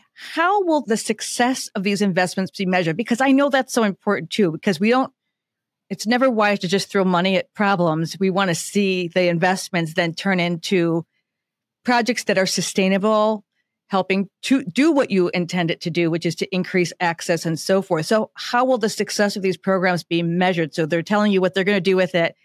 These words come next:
How does U S D A Rural Development kind of track that? And then kind of showcase best practices, I guess,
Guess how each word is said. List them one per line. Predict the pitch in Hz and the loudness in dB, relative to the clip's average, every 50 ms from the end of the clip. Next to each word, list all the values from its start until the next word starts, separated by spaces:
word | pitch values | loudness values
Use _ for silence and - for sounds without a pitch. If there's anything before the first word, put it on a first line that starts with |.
| _ _ _ _ _ | _ _ _ _ _
How | - 214 | 0 0
does | 214 220 208 180 190 | 2 2 2 0 2
U | 208 202 | 2 2
S | 196 180 185 | 2 0 -2
D | - - 196 185 | -4 -2 -2 0
A | 180 | 2
Rural | 180 175 175 | 2 0 0
Development | 160 180 165 175 175 - - 160 - | 0 0 0 0 0 0 -4 -6 -4
kind | - 180 160 | -4 -4 -4
of | - | -6
track | - - - 190 175 170 175 _ - | -6 -4 -2 0 0 0 -2 _ -2
that? | 190 170 160 151 - | 0 0 0 0 -2
And | 190 196 196 | -2 0 0
then | 196 196 196 196 196 - _ _ _ _ _ _ _ _ | 0 0 0 -2 -4 -6 _ _ _ _ _ _ _ _
kind | - - 220 226 226 | -6 -2 -2 0 0
of | 220 190 - | -2 -4 -6
showcase | - - - 214 220 220 - 233 208 202 - - | -6 -2 0 0 0 0 0 0 0 0 0 -2
best | - 202 208 - - _ | -2 -2 -2 -2 -4 _
practices, | - 190 165 165 - - 285 - - 311 311 254 | -2 0 0 0 -2 -6 -6 -4 -2 -2 -2 0
I | 330 320 320 | 0 -2 -2
guess, | - 311 302 339 339 - - - - | -2 -4 -4 -4 -4 -6 -8 -12 -10